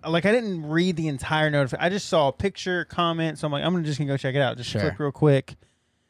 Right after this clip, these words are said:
Speaker 1: So I go to that post on our page, the original one,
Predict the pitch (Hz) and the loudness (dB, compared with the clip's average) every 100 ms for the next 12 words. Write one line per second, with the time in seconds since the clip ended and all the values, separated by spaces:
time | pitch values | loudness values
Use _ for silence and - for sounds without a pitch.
0 | _ - 151 143 175 180 175 - 151 127 | _ -4 2 4 4 4 2 2 -2 0
1 | 143 139 139 - _ - - 143 139 - | 2 2 2 -2 _ -6 2 4 4 0
2 | - 127 127 151 165 160 - 123 117 117 | -2 -2 0 2 4 2 0 -6 -6 -6
3 | 127 120 156 139 131 113 113 113 | -4 -2 0 0 -2 -4 -6 -8